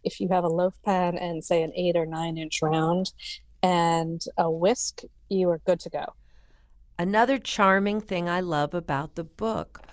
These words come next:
Speaker 2: which are the illustrations. Your illustrations are so approachable that I don't think I'd feel the same way about it if there was this stunning, beautiful photograph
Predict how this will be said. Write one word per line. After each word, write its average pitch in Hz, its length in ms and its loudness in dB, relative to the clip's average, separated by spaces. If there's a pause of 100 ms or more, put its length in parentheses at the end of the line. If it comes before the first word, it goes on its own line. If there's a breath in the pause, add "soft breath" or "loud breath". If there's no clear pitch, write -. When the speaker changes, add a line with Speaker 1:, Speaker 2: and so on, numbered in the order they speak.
(240 soft breath)
Speaker 2:
which 208 280 0
are 214 80 4
the 202 200 -2
illustrations. 175 1300 -2 (360 soft breath)
Your 254 420 4
illustrations 226 1500 0 (160)
are 214 100 2
so 247 680 4 (100)
approachable 185 1200 0 (380 soft breath)
that 226 200 0
I 294 260 6
don't 269 360 2
think 254 220 -4
I'd 214 260 0
feel 240 280 4
the 202 140 -2
same 220 420 -2
way 220 340 2
about 196 500 2
it 143 200 -4 (260 soft breath)
if - 160 -4
there 208 160 4
was 185 180 -2
this 185 200 -2
stunning, 254 1040 -4
beautiful 214 880 0
photograph 185 920 4